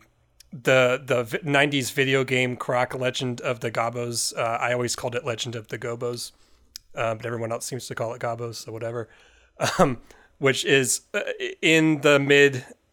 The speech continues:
to late nineties, it was one of, kind of the first, one of the first three D platform games, and that was a genre that really, um,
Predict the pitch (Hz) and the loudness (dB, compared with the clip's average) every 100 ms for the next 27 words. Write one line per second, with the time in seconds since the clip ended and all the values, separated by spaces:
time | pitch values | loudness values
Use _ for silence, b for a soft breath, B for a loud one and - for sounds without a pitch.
0 | - 135 131 131 131 123 123 135 127 147 | -4 -2 -2 -2 0 0 0 -2 -4 -4
1 | 147 120 139 127 117 _ _ _ _ _ | -4 -4 -2 -2 -4 _ _ _ _ _
2 | - 151 147 131 - 135 131 165 147 139 | 0 2 2 -2 -4 -4 -2 2 2 4
3 | 127 - 131 - - 135 127 123 - 127 | 0 -2 -4 -4 -6 -6 -8 -10 -8 -8
4 | - 131 131 131 135 135 - b b b | -6 -8 -6 -6 -8 -8 -12 b b b
5 | 139 127 123 117 123 117 117 113 139 120 | -8 -6 -4 -2 0 -2 -2 -8 -8 -8
6 | 117 113 _ _ _ _ _ _ - 120 | -8 -12 _ _ _ _ _ _ -6 -4
7 | 113 107 | -4 -6